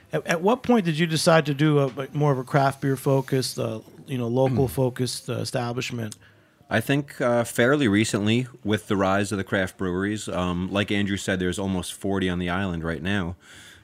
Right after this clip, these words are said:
Speaker 2: Um, you know, Great South Bay was one of the first. Uh, Blue Point was definitely before them. Um, there, there's so many, and it's, it would be almost foolish to, to buy beer from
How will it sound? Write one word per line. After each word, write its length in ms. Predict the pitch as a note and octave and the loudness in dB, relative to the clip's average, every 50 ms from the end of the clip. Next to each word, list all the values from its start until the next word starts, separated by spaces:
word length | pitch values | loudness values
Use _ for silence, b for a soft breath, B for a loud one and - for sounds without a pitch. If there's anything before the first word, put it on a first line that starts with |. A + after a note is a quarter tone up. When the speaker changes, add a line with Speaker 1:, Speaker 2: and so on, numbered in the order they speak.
| B | B
Speaker 2:
Um, 420 | - F2 F2+ F2 E2+ E2+ E2+ F2 - - | -8 -6 -6 -4 -4 -4 -6 -6 -8 -6
you 100 | G#2+ F#2+ | -6 -4
know, 180 | F2 F2 F2 E2 _ _ _ _ | -4 -6 -6 -10 _ _ _ _
Great 240 | - G2+ G2 F2+ | -4 -2 -2 -2
South 320 | - - G2 F#2 F#2 - _ | -2 -4 -4 -6 -6 -6 _
Bay 260 | - F#2+ F#2+ F#2+ F#2+ | -4 -4 -2 -2 -2
was 280 | F#2 F2 F2+ F2+ E2 G2 | -2 -4 -4 -6 -8 -8
one 160 | F#2 F2+ F2 | -8 -8 -8
of 40 | D#2+ | -8
the 80 | E2+ | -10
first. 460 | - - F#2+ F2+ F2 F2 F2 - - | -10 -8 -8 -6 -6 -8 -10 -10 -12
Uh, 160 | F2 E2 D#2+ D#2 | -10 -10 -10 -10
Blue 240 | - - F#2+ F#2 | -8 -8 -8 -8
Point 380 | D#2+ - G#2 F#2 F2 F2 D#2 D2 | -8 -8 -8 -8 -6 -8 -8 -10
was 120 | E2 E2 | -12 -12
definitely 360 | - - F2 D#2+ - F2+ E2+ D#2+ | -10 -10 -10 -8 -8 -8 -10 -10
before 360 | D2 D#2 - - F#2 E2+ E2 | -10 -12 -12 -10 -10 -8 -8
them. 320 | E2+ F2 E2+ E2+ F2 E2+ B B B B B B B B B B - | -6 -8 -8 -8 -10 -12 B B B B B B B B B B -14
Um, 480 | E2+ E2+ D#2+ D#2 D#2 D#2 D2+ D#2 E2+ - - | -12 -10 -10 -10 -10 -12 -12 -14 -16 -12 -8
there, 180 | F2+ F2 F2+ | -6 -6 -6
there's 300 | F2+ - F2 F#2+ F2+ F2+ | -6 -6 -6 -6 -6 -4
so 260 | - - - B2 B2 A#2+ | -6 -4 -2 -2 0 0
many, 340 | A2+ A2 A2 A2+ G#2+ F2 | 0 0 0 -2 -2 -4
and 180 | E2 F2 F2+ F2+ | -4 -6 -6 -6
it's, 400 | D2+ D2+ - - - - - - - - | -8 -10 -14 -16 -18 -18 -18 -18 -14 -12
it 100 | E2+ F#2 | -10 -8
would 200 | F2+ F#2 F2+ E2 | -8 -8 -8 -6
be 300 | F#2+ F#2 F2+ F2+ E2+ - _ - _ _ | -6 -4 -4 -4 -6 -10 _ -20 _ _
almost 340 | - G#2 C3+ E3 D#3 A#2 - | -6 -4 -4 -4 -4 -6 -8
foolish 460 | - - A#2 A#2 A#2 A2 F#2+ F2 - - | -6 -2 0 0 0 0 -2 -4 -6 -8
to, 160 | - F#2 E2 - _ | -8 -8 -8 -10 _
to 100 | - - | -12 -10
buy 260 | D#2+ - F2+ F2+ F2+ F2 | -6 -4 -2 -2 -2 -4
beer 340 | D2+ F2+ F#2 F2 F2+ F2+ | -4 -4 -4 -2 -2 -2
from 400 | E2+ - - E2 E2+ E2+ D#2+ C#2+ | -4 -6 -8 -8 -8 -8 -8 -10